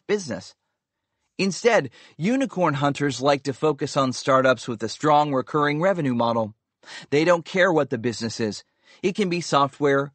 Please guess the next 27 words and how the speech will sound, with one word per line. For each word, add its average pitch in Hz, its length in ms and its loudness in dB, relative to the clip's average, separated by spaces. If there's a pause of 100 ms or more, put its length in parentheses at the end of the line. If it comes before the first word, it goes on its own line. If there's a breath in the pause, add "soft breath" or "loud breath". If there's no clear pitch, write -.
hardware, 156 720 0
food, 180 640 -4
medicine, 185 580 0
transportation, 165 920 -2 (320 loud breath)
or 135 460 0
anything 120 420 -2
else. 101 320 -6 (440)
What 143 180 2
matters 165 420 0 (240 loud breath)
is 147 160 -2
whether 185 320 2
the 165 100 0
company 151 440 -2
can 123 240 -4
deeply 165 440 -2
monetize 131 760 0
its 131 160 -4
customers. 107 640 -6 (880)
Let's 262 280 0
go 214 200 2
over 151 220 2
four 202 420 0
popular 170 580 2
ways 127 400 0
to - 80 -6
monetize 135 720 0
customers: 110 640 -6